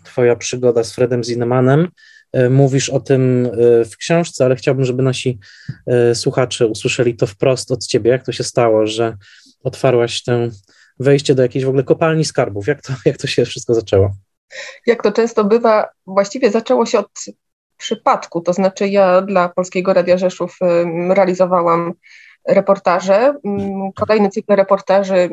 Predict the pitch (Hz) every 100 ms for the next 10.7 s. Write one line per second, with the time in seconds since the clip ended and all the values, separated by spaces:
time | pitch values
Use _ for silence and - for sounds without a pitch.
0 | - 185 180 190 196 190 180 - 180 170
1 | 170 175 - - _ _ - 143 _ 185
2 | - - 247 240 220 208 - - 175 185
3 | 214 202 185 - 196 220 196 190 202 196
4 | 202 208 190 190 196 - 175 185 202 196
5 | 190 190 185 - 190 185 185 180 180 175
6 | 180 - 190 196 180 185 - - 185 180
7 | 180 - - 180 175 175 175 - - -
8 | - _ - 202 196 190 196 196 185 185
9 | 175 180 208 180 180 214 202 196 185 185
10 | 170 233 294 302 - 170